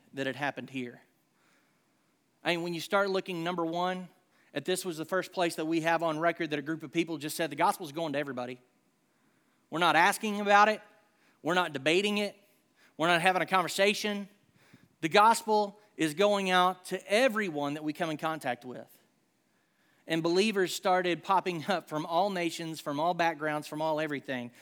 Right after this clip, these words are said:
So much that on this day, the group that is talked about that was praying was Jews from, uh, Judea, was from people from there in the Middle East, was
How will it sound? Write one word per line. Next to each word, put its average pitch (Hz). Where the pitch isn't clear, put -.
So 226
much 202
that 170
on 190
this 185
day, 185
the 151
group 196
that 170
is 143
talked 185
about 185
that 165
was 143
praying 185
was 147
Jews 170
from, 160
uh, 151
Judea, 165
was 135
from 135
people 180
from 147
there 175
in 165
the 160
Middle 170
East, 185
was 160